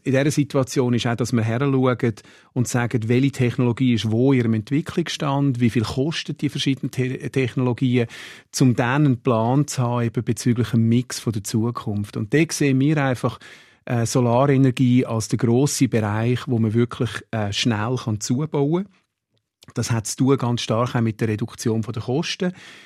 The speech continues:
Äh, die sind um achtzig Prozent gefallen in den letzten zehn Jahren. Äh, also das ist heute in, in, in, in Grossteil von der Welt die günstigste Form von Energieproduktion. Das kann man schnell zubauen.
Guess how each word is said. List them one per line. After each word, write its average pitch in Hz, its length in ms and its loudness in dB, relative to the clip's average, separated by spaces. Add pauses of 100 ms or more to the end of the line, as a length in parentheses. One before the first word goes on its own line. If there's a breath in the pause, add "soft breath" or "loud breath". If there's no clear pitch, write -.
(100 loud breath)
Äh, 113 220 -2
die 110 100 -6
sind 117 140 0
um 110 100 2
achtzig 113 320 -4
Prozent 113 400 -4
gefallen 123 340 0
in 147 60 2
den 139 120 -2
letzten 135 360 -4
zehn 127 340 -2
Jahren. 120 340 2 (380 loud breath)
Äh, - 80 -4
also 117 400 0
das 131 140 2
ist 139 140 0
heute 135 300 2
in, 120 240 4
in, 120 360 -2
in, 113 140 -10
in 135 540 -8
Grossteil 131 540 2
von 120 80 0
der 117 100 0
Welt 117 280 -2
die 120 80 2
günstigste 135 640 2
Form 113 280 0
von 113 120 -2
Energieproduktion. 127 1040 0 (200 loud breath)
Das - 200 -4
kann 117 160 0
man 117 80 2
schnell 110 380 0
zubauen. 123 680 2